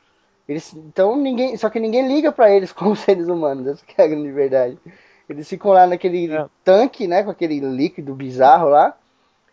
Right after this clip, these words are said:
Speaker 1: e deitados o dia inteiro, come por sonda, aquela coisa, né? Eles praticamente não vivem, né?
Speaker 2: Eles, é, não tem vida. Na verdade, eles ficam como se fosse sonhando, né? Porque essa previsão do, do coisa é como se eles estivessem sempre dopados, né?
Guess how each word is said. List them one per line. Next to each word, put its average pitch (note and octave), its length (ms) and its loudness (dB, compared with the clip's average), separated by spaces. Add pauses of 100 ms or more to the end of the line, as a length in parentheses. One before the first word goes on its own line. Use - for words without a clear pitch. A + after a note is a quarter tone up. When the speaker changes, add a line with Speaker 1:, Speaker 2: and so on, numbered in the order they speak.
(120)
Speaker 1:
e F3+ 400 -12
deitados F#3+ 580 4
o F#3+ 80 -8
dia F3+ 120 -12
inteiro, B3+ 540 -2
come F#3+ 300 -2
por F#3 240 -12
sonda, G#3 680 0
aquela F#3+ 300 0
coisa, F#3+ 420 0
né? D#3 140 -4
Eles E3 180 -10
praticamente G#3 640 -6
não B3 180 -2
vivem, F#3 500 -6
né? C3 180 -6 (240)
Speaker 2:
Eles, D3+ 200 -8
é, G3 180 0
não C#3+ 120 -6
tem E3+ 180 -4
vida. F#3 280 0
Na C#3+ 100 -2
verdade, D#3+ 300 0
eles F#3+ 80 -8
ficam G#3 200 -6
como G#3 160 -8
se - 60 -18
fosse G#3 180 -2
sonhando, F3+ 540 0
né? C#3 140 -4
Porque D3 540 -6
essa C#3+ 340 -4
previsão D3+ 720 -4
do, C3+ 180 -4
do B2 180 -10
coisa D3+ 260 -4
é - 20 -4
como E3 200 -8
se D#3+ 120 -12
eles E3 80 -8
estivessem D#3+ 360 -6
sempre F3 240 -10
dopados, C#3+ 540 -2
né? C#3+ 140 -10